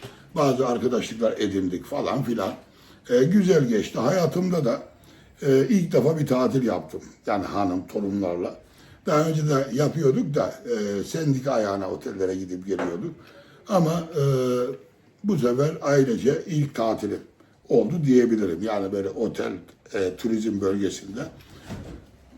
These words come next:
Güzeldi. Hele hele o son gün bir tekne gezimiz vardı. O da çok iyiydi. Bence en güzel tarafı oydu. Ee, olay böyle arkadaşlar. Umarım videoyu beğenirsiniz.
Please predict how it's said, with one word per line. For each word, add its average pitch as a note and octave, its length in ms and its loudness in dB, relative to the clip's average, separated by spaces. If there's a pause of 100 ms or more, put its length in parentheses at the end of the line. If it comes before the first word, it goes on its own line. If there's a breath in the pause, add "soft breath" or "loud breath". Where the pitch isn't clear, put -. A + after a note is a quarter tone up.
(300)
Güzeldi. A3+ 680 8
Hele G3+ 280 6
hele F#3 100 2
o E3 140 0
son F#3+ 320 2
gün D3 260 0
bir D3 120 0
tekne D3 280 0
gezimiz A2 500 0
vardı. A2 320 -4
O C3+ 120 0
da C3+ 140 2
çok D3+ 220 -2
iyiydi. F#2 340 -4 (1160)
Bence C#3+ 320 4
en C#3 180 4
güzel A#2+ 280 2
tarafı A2 340 -2
oydu. A2 380 0 (800 soft breath)
Ee, D3 420 2
olay A3+ 340 6
böyle G3+ 240 8
arkadaşlar. A#2+ 680 0
Umarım E3 340 2
videoyu C3 380 2
beğenirsiniz. C#3 600 2